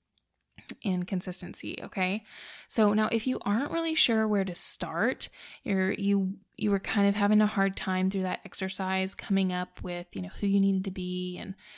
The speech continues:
what you needed to do, Jim recommends,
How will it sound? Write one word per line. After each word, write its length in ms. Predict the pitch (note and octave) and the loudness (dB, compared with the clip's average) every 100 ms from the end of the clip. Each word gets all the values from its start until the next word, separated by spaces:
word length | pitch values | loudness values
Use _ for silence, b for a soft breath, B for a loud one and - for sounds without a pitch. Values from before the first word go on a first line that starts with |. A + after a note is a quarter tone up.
| B B | B B
what 180 | F#3 - | -4 2
you 80 | G3+ | 4
needed 260 | G3 G3 | 6 4
to 100 | G3 | 0
do, 480 | F#3+ F#3 F3+ F3+ F#3 B B B B - | -4 -2 -2 -2 -4 B B B B -8
Jim 500 | - D4 C#4 A3+ G3+ | 0 2 4 4 2
recommends, 880 | F#3+ F#3+ A#3+ G#3 F#3+ F#3+ F#3 F#3+ - | 0 2 4 4 4 4 2 0 -2